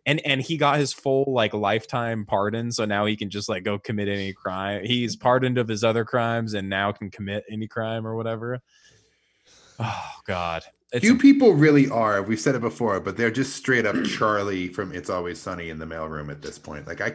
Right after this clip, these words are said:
Speaker 2: I
Speaker 1: Dude.
Speaker 2: legitimately cannot
Speaker 1: Except,
Speaker 2: keep
Speaker 1: except
Speaker 2: up with
Speaker 1: it's
Speaker 2: it all.
Speaker 1: become, it's become a lifestyle brand for so many of them. Like, they were
Speaker 2: Yeah.
Speaker 1: like,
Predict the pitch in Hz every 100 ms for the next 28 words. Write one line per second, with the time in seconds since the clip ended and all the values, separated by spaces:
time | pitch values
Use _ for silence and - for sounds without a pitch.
0 | - 131 - 165 160 143 170 180 160 156
1 | 147 147 135 - - 247 139 143 226 123
2 | 113 214 190 214 214 208 - 165 190 185
3 | 190 180 143 123 208 - 127 107 104 101
4 | 95 90 - 104 104 95 92 87 90 95
5 | 117 113 170 156 113